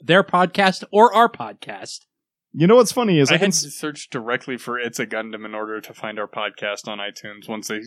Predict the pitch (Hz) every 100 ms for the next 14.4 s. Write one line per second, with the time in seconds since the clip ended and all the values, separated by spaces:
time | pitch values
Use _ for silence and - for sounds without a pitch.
0 | 131 123 117 104 123 107 107 110 113 110
1 | 98 101 - - - _ _ _ - 185
2 | 226 170 - 160 151 143 - - 143 135
3 | 117 123 160 185 190 170 156 117 185 156
4 | 98 82 82 87 - 123 117 160 95 82
5 | 104 170 208 175 175 262 101 78 - 131
6 | 101 78 101 - _ _ _ _ 156 151
7 | 147 143 143 151 - - 190 160 147 139
8 | - 131 - 120 104 110 - 101 85 82
9 | - - _ _ _ - 208 208 220 220
10 | 202 185 - 180 151 156 151 127 135 120
11 | - 120 - 170 143 147 147 117 117 107
12 | - 117 107 113 - 180 190 - - 135
13 | - 123 113 135 127 107 - 120 104 -
14 | 101 127 -